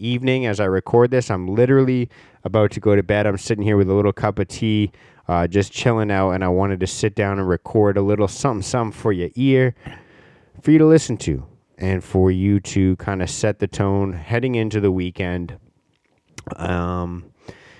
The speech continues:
and just kinda set the tone for your life. Anyways, today, Saturday morning, uh, we woke up and we went on a little hike with the Risen Fallen group. We're back at the hikes.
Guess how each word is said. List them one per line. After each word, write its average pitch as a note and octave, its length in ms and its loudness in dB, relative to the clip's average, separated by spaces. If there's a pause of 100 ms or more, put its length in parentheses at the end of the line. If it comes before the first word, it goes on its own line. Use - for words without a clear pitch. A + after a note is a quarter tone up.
(140)
and G#2 140 -4
just G#2 160 -4
kinda A2+ 200 -2
set A2 200 -4
the G#2 80 -4
tone A2 180 -2
for A2 120 -10
your G#2+ 100 0
life. E2 200 -2
Anyways, F2+ 440 -2 (420)
today, B2+ 640 2
Saturday B2 480 2
morning, C3+ 560 4 (220)
uh, F#2+ 420 0
we G2+ 100 -2
woke G#2+ 360 0
up A2 240 0
and G2+ 100 -6
we G2+ 120 0
went G2 340 -2
on G2+ 200 -2
a F#2 120 -2
little G2 340 -2
hike C#3+ 460 -2
with G#2+ 100 -2
the G2+ 80 -2
Risen G#2 280 -2
Fallen B2+ 380 0
group. F#2+ 280 -2
We're F#2 60 -2
back G2+ 380 -2
at G#2 100 -2
the - 60 -4
hikes. - 540 -4